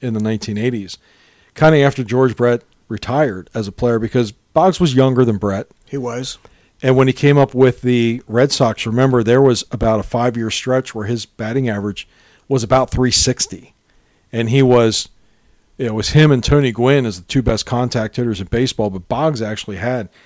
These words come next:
Speaker 1: a higher average and was a guy who usually led or was at the top of the league lead in doubles every year. I mean, the guy was just a, and under, very underrated defensively. Actually won a couple of Gold Gloves in his career. So I, I felt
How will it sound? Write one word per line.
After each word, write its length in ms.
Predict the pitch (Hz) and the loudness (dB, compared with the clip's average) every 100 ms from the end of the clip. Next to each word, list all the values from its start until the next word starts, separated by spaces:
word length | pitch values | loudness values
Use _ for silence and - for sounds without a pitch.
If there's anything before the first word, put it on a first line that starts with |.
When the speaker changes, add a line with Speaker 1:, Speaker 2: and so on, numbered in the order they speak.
| _ - | _ -6
Speaker 1:
a 100 | 123 | -4
higher 480 | 107 127 135 120 107 | 0 2 2 2 -2
average 580 | 110 131 104 92 - - _ _ _ _ | -2 -2 -4 -12 -16 -20 _ _ _ _
and 400 | 131 143 147 135 - | 2 4 2 0 -2
was 240 | 127 127 | -2 0
a 60 | 123 | 0
guy 440 | 117 113 113 113 - _ _ _ | 0 2 0 -2 -10 _ _ _
who 180 | 135 131 | 0 0
usually 540 | 123 127 135 120 117 | 0 0 -2 -2 -2
led 440 | 107 113 117 127 147 | 0 2 4 2 0
or 160 | 127 117 | -2 -2
was 140 | 107 | 0
at 140 | 117 - | -2 -4
the 40 | |
top 320 | - 120 127 | -6 -4 -2
of 60 | 117 | -4
the 60 | |
league 340 | 107 110 113 104 | -6 -4 -4 -4
lead 240 | 113 113 | -4 -4
in 80 | 101 | -4
doubles 440 | 113 123 98 90 - | -2 -4 -4 -14 -8
every 360 | 123 117 101 92 | -4 -4 -6 -12
year. 280 | 90 - _ _ _ _ _ - | -14 -16 _ _ _ _ _ -8
I 80 | |
mean, 120 | 120 120 | -4 -2
the 60 | |
guy 220 | 113 120 | 2 2
was 120 | 117 107 | 2 -2
just 240 | 120 - | -4 -4
a, 140 | 107 - | -6 -6
and 220 | 120 113 - _ _ _ _ _ _ | -8 -8 -10 _ _ _ _ _ _
under, 280 | 156 202 185 | 4 4 2
very 340 | 135 147 214 190 | 2 4 4 2
underrated 520 | 160 151 135 131 123 | 0 2 2 2 0
defensively. 640 | 110 - 117 110 104 107 | -6 -6 -6 -6 -10 -8
Actually 280 | 107 104 143 | -8 -6 -4
won 140 | 123 120 | -2 -4
a 60 | |
couple 260 | - 120 110 | -6 -6 -6
of 60 | |
Gold 200 | 98 104 | -4 -4
Gloves 280 | 101 104 95 | -2 -6 -6
in 100 | 101 | -10
his 120 | 92 | -12
career. 320 | - 107 95 101 | -14 -12 -12 -12
So 160 | - | -8
I, 380 | 113 123 - 123 | -4 -4 0 0
I 40 | |
felt 340 | 123 139 120 | 0 0 -2